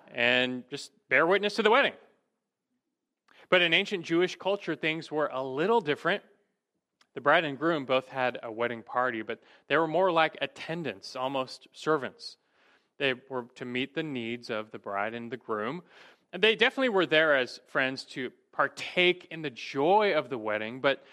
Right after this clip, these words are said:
they also served to ensure that this wedding and this huge celebration went off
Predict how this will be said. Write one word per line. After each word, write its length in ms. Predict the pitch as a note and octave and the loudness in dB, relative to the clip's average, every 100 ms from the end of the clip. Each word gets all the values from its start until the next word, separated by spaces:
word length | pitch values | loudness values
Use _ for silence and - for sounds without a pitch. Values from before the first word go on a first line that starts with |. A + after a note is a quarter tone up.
| - - - _ | -20 -20 -20 _
they 80 | D#3+ | 4
also 240 | G3+ - | 4 2
served 420 | B3 - A#3 A#3+ - | -2 2 2 2 -2
to 120 | A#3 | -2
ensure 280 | G3 - C4+ | -2 2 4
that 200 | C#3+ - | 4 2
this 160 | D#3 C#3 | -8 -2
wedding 540 | B2+ F3+ D#3 C3+ C3+ | 2 4 4 0 -2
and 160 | C3 B2 | -6 -6
this 160 | A#2 | -6
huge 440 | - D3 G#3+ F#3 - | -8 -4 -4 -4 -2
celebration 720 | F#3+ D#3+ D3+ G#3 G#3 D3+ C3 | 2 4 4 2 0 -4 -2
went 180 | C#3 C3+ | 2 4
off 300 | D#3 D3+ | 4 2